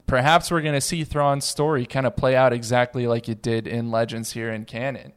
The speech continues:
What, what do you guys think? Hearing all of that, knowing it came pretty much from Legends, like, does that excite you? Does that confuse you? Like, wh-, what do you think?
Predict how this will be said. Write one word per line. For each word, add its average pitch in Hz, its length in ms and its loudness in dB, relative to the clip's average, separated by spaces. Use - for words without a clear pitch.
What, 151 260 6
what 156 200 2
do 233 60 -4
you 214 100 -4
guys 175 260 4
think? 196 300 -6
Hearing 202 520 -2
all 165 300 4
of 143 120 -4
that, 151 280 2
knowing 175 320 2
it 160 160 -8
came 175 260 -8
pretty 165 220 -8
much 156 200 -4
from 147 180 -8
Legends, 151 380 -2
like, 120 160 -8
does 120 140 -10
that 147 180 2
excite 147 560 -2
you? 214 360 -10
Does 120 200 -6
that 123 560 -2
confuse 196 760 -6
you? 208 180 -4
Like, 127 160 -4
wh-, 135 140 -16
what 151 160 -4
do 165 60 -8
you 165 140 -6
think? - 480 -10